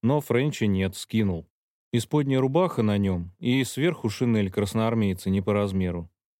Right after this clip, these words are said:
Двое других — боец Н К В Д, похоже, и второй — милиционер.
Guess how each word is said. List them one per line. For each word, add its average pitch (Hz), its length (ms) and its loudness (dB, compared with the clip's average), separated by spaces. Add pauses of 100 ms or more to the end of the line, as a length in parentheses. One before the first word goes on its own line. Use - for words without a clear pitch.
(320)
Двое 131 380 2
других — 135 500 0 (120)
боец 120 400 2
Н 113 100 2
К 135 100 -2
В 147 140 2
Д, 131 160 2
похоже, 92 640 -4
и 127 120 0
второй — 151 360 2
милиционер. 110 720 0